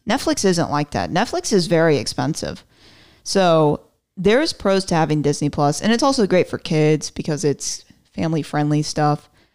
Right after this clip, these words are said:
Um, but this is another interesting thing. Uh, the Disney parks, Disney World, opened up.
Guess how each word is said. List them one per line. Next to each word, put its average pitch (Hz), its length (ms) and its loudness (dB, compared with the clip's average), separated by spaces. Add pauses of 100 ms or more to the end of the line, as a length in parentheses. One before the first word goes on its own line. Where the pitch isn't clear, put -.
(360)
Um, 160 420 2 (640)
but 220 300 -2
this 202 180 -2
is 247 80 -2
another 175 340 2
interesting 160 460 -4
thing. 160 560 -2
Uh, 156 400 -2 (800)
the 170 560 -2
Disney 175 260 0
parks, 175 460 -2
Disney 170 260 -2
World, 160 460 -2
opened 170 320 -2
up. 185 240 -2